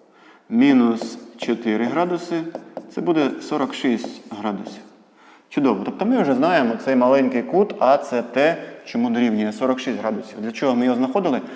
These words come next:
Справа в тому, що нам відомо увесь кут А Ц Ф. Тоб-, а щоб його знайти, тоді кут, який нас запитують, Т Ц Ф, треба від всього кута А Ц Ф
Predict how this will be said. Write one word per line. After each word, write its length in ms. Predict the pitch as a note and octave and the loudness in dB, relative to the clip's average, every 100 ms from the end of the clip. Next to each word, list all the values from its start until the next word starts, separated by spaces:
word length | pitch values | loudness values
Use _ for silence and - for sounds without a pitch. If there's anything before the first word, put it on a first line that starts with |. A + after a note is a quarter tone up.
| - - | -18 -6
Справа 240 | - B2+ | 2 2
в 20 | |
тому, 200 | G3 G3 | 4 0
що 140 | - B2+ | 0 2
нам 140 | B2+ | 2
відомо 480 | A2+ A#2+ D#3+ B2+ A2+ - | 4 2 2 2 0 -4
увесь 380 | A2+ B2+ B2 - | -2 0 0 -2
кут 340 | D3+ F3 - - | 0 0 -2 2
А 240 | A#2+ C#3 | 4 4
Ц 360 | C3+ - A#2+ A#2 | 0 -4 -2 0
Ф. 200 | D3 A2+ - - - - - - - - | 0 0 -2 -16 -20 -20 -20 -20 -20 -10
Тоб-, 120 | A#2 - | -8 -4
а 80 | A#2 | -2
щоб 200 | B2+ A#2+ | 0 2
його 340 | A#2 C3+ B2+ | 4 4 4
знайти, 400 | A2 A#2+ A#2+ F#3 | 2 0 2 0
тоді 360 | G3+ C3 A#2 A2 | 2 2 2 -2
кут, 400 | - C#3+ A#2 - | 0 2 0 -4
який 240 | G#2+ A#2+ | -4 -2
нас 180 | A2+ A2+ | 0 0
запитують, 640 | A2 B2+ B2+ - G#2+ G#2+ - | -2 0 -2 0 -4 -4 0
Т 200 | B2 A2+ | 0 0
Ц 320 | - A2 G#2 | -4 -4 -2
Ф, 200 | B2 F3 G3+ - - - - | 2 2 0 -10 -16 -18 -2
треба 400 | B2+ B2 A2+ A2 | 0 4 4 4
від 160 | B2 | 2
всього 400 | - C3+ C3 D3 | 0 0 2 2
кута 460 | D3+ E3+ F#3 F#3+ F#3 - | 0 0 2 2 -2 0
А 200 | C#3+ D3+ | 4 4
Ц 300 | D3+ - D#3 - | 2 -2 -2 0
Ф 240 | D#3 D#3+ | 0 -2